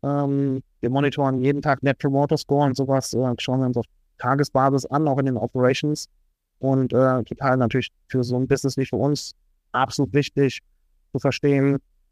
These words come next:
ähm, wie unsere Kunden unser Produkt verstehen und sehen. Und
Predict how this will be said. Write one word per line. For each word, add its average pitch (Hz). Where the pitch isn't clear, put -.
ähm, 127
wie 131
unsere 123
Kunden 120
unser 123
Produkt 127
verstehen 117
und 113
sehen. 123
Und 113